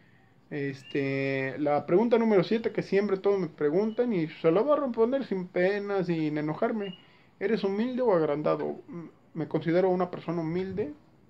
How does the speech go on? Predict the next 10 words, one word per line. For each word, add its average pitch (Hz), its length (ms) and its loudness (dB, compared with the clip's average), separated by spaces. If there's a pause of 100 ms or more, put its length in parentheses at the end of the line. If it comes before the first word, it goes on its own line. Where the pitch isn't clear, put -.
(500)
Así - 160 -4
es, 160 100 0
amiguitos. 139 540 -8 (520)
No 139 100 -8
soy 160 120 -4
crecido, 165 640 0
agrandado, 160 880 2 (100)
no, 151 380 -6
siempre 208 260 0
humilde, 156 400 -4